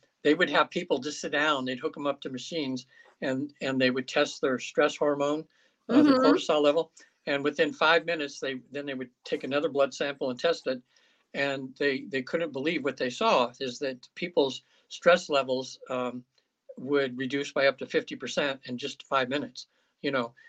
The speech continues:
Speaker 1: Uh, and when they look at the, uh, at, at the people's blood under a dark field microscope before and after, uh, people that had unhealthy blood,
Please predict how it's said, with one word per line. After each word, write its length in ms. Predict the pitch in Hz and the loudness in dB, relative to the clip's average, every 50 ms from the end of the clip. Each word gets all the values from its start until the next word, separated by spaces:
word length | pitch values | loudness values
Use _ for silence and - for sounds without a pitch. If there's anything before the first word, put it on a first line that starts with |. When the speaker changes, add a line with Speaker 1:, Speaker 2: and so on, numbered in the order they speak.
| _ _ _ | _ _ _
Speaker 1:
Uh, 300 | - 151 131 127 127 135 - - | -2 0 2 2 2 2 0 0
and 360 | 143 135 135 131 127 127 131 - | -2 0 2 2 0 0 -2 -2
when 140 | 135 139 135 | -4 -4 -2
they 100 | 139 135 | -2 2
look 180 | 131 156 156 - | 2 2 2 2
at 100 | 165 - | 0 0
the, 160 | - 135 123 - - - - | 0 0 -2 -4 -8 -6 -2
uh, 240 | 143 135 127 123 135 - _ - 135 | 0 2 2 2 0 -2 _ -6 -4
at, 140 | 131 143 143 - | -4 -4 -4 -8
at 140 | 135 131 - | -10 -6 -6
the 80 | - 127 | -6 -6
people's 420 | - - - 160 - - 123 - | -6 -6 -8 -8 -6 -8 -10 -10
blood 320 | - - 156 151 147 131 123 - | 0 4 6 8 8 8 6 0
under 260 | 131 143 151 160 147 135 | -6 -6 -2 -2 -2 -2
a 40 | 131 | 2
dark 240 | 151 139 139 - _ | 2 2 2 0 _
field 180 | - 131 123 123 | -4 -4 -2 -2
microscope 580 | 127 139 - - - - - 151 131 127 - | -4 -6 -8 -10 -14 -10 -4 -4 -4 -4 -4
before 300 | - 127 _ - 147 135 | -10 -14 _ -8 -8 -6
and 80 | 127 - | -6 -4
after, 400 | 151 165 160 - - 131 123 - _ _ _ _ _ _ _ _ _ - | -4 -6 -6 -8 -10 -12 -12 -14 _ _ _ _ _ _ _ _ _ -6
uh, 120 | 147 127 | -6 -6
people 340 | 127 - 196 - - 165 147 | -4 -6 -8 -4 0 0 2
that 160 | 139 143 131 | 2 0 0
had 260 | 123 127 139 135 147 | 0 -2 -2 -2 -2
unhealthy 540 | 143 143 143 147 131 147 147 147 - 160 135 | -2 -4 -4 -4 -2 -2 -2 -2 -2 -6 -8
blood, 420 | 123 147 160 180 175 139 131 127 | -4 -2 0 2 2 2 0 -2